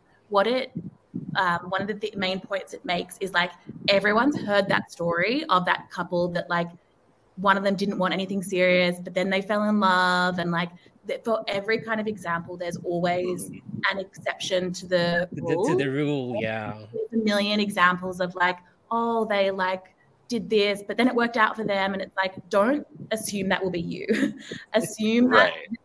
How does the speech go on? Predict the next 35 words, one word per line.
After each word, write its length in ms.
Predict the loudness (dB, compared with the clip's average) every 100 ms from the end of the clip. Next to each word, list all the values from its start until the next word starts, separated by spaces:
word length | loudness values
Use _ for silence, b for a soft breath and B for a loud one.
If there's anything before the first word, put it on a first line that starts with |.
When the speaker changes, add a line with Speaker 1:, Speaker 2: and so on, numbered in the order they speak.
| -4
Speaker 1:
person 260 | -2 -2
is 80 | -4
telling 280 | -2 0 2
you 120 | 0
the 80 | -2
truth. 400 | -6 -8 -6 -8
And, 140 | -6 -4
like, 240 | -4 -4
maybe 480 | -6 -2 -2 -2 -2
they'll 180 | 0 -2
come 220 | -4 -10
crawling 380 | -6 -2 -2 2
back 240 | 2 0
to 100 | -8
you 160 | -2 0
in 100 | 0
a 160 | -2 -4 B B
few 160 | -6 -2
months 340 | 0 0 -2
and, 80 | -6
like, 180 | -6 -2
beg 180 | -4 -4
to 80 | -6
go 120 | -4
on 80 | -4
a 60 |
date 280 | -4 -4 -6
with 160 | -8 -8
you. 220 | -6 -4
But 260 | -2 -2 -2 _ _ -20 -4
those 320 | 2 4 4
things 280 | 2 0 2
are 280 | 2 2 4
the, 460 | 4 4 4 0 -4 _ _
like, 300 | -2 -2 -2